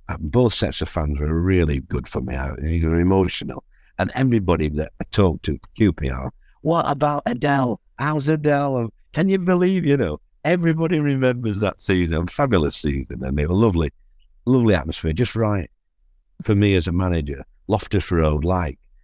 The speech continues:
Crystal Palace, really atmospheric and, and a manager right on top of the fans.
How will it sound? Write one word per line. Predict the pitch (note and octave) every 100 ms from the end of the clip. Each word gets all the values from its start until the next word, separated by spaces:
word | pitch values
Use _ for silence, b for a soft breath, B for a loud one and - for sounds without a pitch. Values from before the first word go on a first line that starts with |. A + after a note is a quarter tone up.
| _
Crystal | - F#2 F#2
Palace, | - D#2+ D2 D2 - _ -
really | F#2 A2 B2 G2+ F#2
atmospheric | D2+ - - - - F2+ D#2+ - G2 F2 D#2 -
and, | D2+ C#2+ _ _
and | - D#2 -
a | F2
manager | F#2 G#2+ G2+ D#2 D#2+
right | G#2 G#2+
on | G2
top | - F#2 -
of | D2+
the | D2+
fans. | - F#2 D#2+ D#2 D2 -